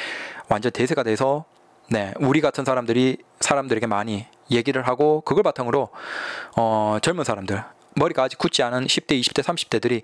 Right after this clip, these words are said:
많은 정보를 접하면 당연히 이 사람들은 우파가 될 수밖에 없어요. 자유민주주의, 자유시장 경제를 추종하고 돈, 주식, 네,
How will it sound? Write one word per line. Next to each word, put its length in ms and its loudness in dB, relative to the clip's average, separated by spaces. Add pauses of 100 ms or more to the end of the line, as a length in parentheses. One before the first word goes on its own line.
(160)
많은 220 0
정보를 240 0
접하면 320 -4
당연히 280 0
이 20 4
사람들은 460 2
우파가 280 0
될 120 -6
수밖에 300 -2
없어요. 300 -4 (520)
자유민주주의, 560 2
자유시장 420 0
경제를 280 2
추종하고 580 2
돈, 420 2 (320)
주식, 480 2 (300)
네, 280 0